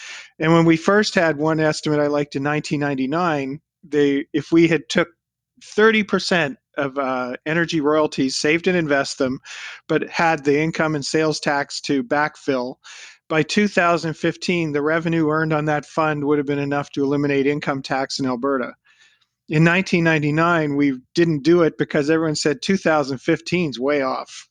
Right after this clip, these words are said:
It's not worth it. And so instead of doing it back then when it would have been relatively painless, everyone kept, as Matt would say, doubling down. So the economy's overheating and fueled. Everyone wanted their money up front.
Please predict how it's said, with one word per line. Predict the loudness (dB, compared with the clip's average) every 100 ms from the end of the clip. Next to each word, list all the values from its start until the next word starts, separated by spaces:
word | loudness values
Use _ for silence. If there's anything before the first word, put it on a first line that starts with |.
| _
It's | -4
not | 0 0
worth | 2 0 0
it. | -6 -8 _ -20 -20 -20 -20 _ _ -2
And | 0
so | 2 2 4 4
instead | 2 -2 0 2 2
of | 0 -2 -18 _ -20 -2
doing | 2 2 0
it | 0
back | 0 0 0
then | 0 2
when | -2
it | -2
would | -2
have |
been | 0 0
relatively | 0 0 -2 -4 -4
painless, | -2 -2 0 -2 -4 -10 -16 -18 -20 -10 -2
everyone | 2 2 2 0
kept, | 0 0 0
as | -2
Matt | 0 0 0
would | -4
say, | 0 0
doubling | 2 0 0 -6 -2
down. | 0 0 -2 -6
So | -2 -2
the | 0 -2
economy's | -2 -2 0 0 0 0
overheating | 0 0 -2 0 2 2 0
and | -4 0
fueled. | 4 4 4
Everyone | 2 2 2 2
wanted | 2 0 0
their | 0
money | 0 0 -2
up | -4
front. | -2 0 0